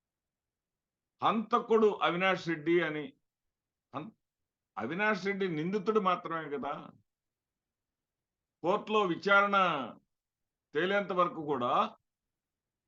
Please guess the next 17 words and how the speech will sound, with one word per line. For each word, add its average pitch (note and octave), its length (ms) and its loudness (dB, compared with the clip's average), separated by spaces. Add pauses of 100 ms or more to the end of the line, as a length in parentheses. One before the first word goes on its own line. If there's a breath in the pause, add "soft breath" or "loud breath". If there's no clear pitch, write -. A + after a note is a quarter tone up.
(1700)
మరి D#3+ 280 0
అతన్ని F3 420 -2 (1000)
హంతకుడు F3+ 500 0
అంటానికి F#3+ 440 2
వీళ్ళకెవరు F3 500 2
హక్కు F3 220 -8
ఇచ్చారు? D#3 360 -4 (1900)
హంతకుడు G#3+ 420 0
అనే G#3+ 120 2 (120)
పదం F#3 220 4 (100)
ఛార్జ్ E3+ 320 2
షీట్ D#3 220 0
లో D3+ 140 2
ఉందా? C3 240 2 (2250)
హంతకుడు G#3 400 2
అనే G3 300 2
ఏమన్నా F3 220 4